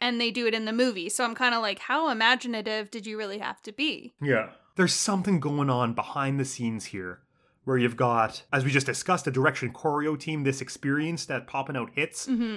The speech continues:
Speaker 2: a design team that, uh, that just comes to play like this. This show is how, if a show is rotten at its core, like we just discussed, as it is, there's nothing that can really save it.
Speaker 1: I have a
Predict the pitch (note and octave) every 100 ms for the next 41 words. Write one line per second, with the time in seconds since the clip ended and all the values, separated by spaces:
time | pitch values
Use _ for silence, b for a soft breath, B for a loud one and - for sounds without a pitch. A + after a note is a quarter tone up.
0 | - B2 B2 A#2+ B2 C#3 D3 D#3+ D3+ D#3+
1 | C#3 B2 A#2 A2 G#2 G2+ - C3 C3+ -
2 | D#3+ C#3 - - C3 D3+ D3 A#2 A#2 F3+
3 | - - _ F#3+ F#3+ - D#3 D3+ B2 -
4 | C3+ B2+ B2 A#2 - C3+ - D#3 C#3 A2+
5 | A#2 B2+ D3 C#3 B2 B2 - - A#2 G2+
6 | F#2+ - _ B2+ B2 B2 B2 A#2 A#2 G2+
7 | D3 B2 A#2+ A2+ F#2 - - _ _ B2
8 | C3 C3 C3 B2+ A#2 A#2 A2 - A#2 F#2+
9 | - _ _ B3+ C4 B3+ C#4+ D4+ F#4+ A#4